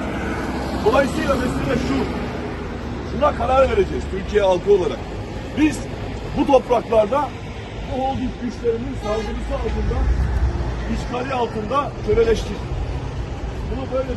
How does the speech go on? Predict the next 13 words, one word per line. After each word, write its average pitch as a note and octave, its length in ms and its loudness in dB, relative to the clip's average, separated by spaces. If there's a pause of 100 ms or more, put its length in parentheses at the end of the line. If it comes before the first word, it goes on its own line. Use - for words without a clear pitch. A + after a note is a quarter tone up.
(120)
büyük C#4 220 2
organizasyonlarla B3 840 -2
yapıyor. - 280 -4
Bak A3+ 100 -4 (100)
şöyle C4 260 2
düşün. - 220 -2 (1160)
Bunlar C4+ 240 0 (120)
devlet B3+ 260 2 (100)
üniversitelerine C4 580 2
hakimler, C4+ 540 0 (640)
hepsi C#4 340 0
özel C4 200 -2
üniversiteler A#3+ 500 0